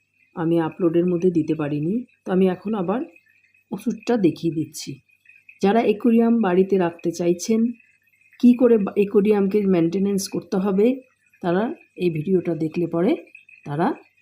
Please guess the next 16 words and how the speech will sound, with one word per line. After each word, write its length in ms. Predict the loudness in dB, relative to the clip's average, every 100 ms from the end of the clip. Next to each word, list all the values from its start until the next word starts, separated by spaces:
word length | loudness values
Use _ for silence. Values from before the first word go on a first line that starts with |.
| _ -6
অনায়াসেই 580 | -2 0 0 -2 0 0 -2 _ _ -20 _ _ _ _ _
অ্যাকুয়ারিয়ামটাকে 680 | -4 2 2 2 0 -4 -2 -2 -4 _ _ _ _ _ _ _ -20 _ _ _ _ _ _ _ _ _ _ _ -6
সামলাতে 400 | -2 0 0 -4
পারবেন 340 | -4 0 0 0 -4 _
কীভাবে। 380 | -6 -4 0 0 0 -8 _ _ _ _ _ _ _ _ _ _
এটার 240 | -2 2 2
মধ্যে 260 | 2 2 0
কিছুটা 320 | -2 -4 -4 -4 _ -14 -4
জিনিস 300 | 0 0 -2
আছে, 280 | -8 -6 -2 -4 -6 _ _ _
এগুলো 180 | 0 2
সব 220 | 0 0
অ্যাকুয়ারিয়ামে 440 | 0 2 0 0 0
আমি 180 | -2 0
বলে 180 | 2 0
দিয়েছিলাম 480 | 0 -4 -6 -12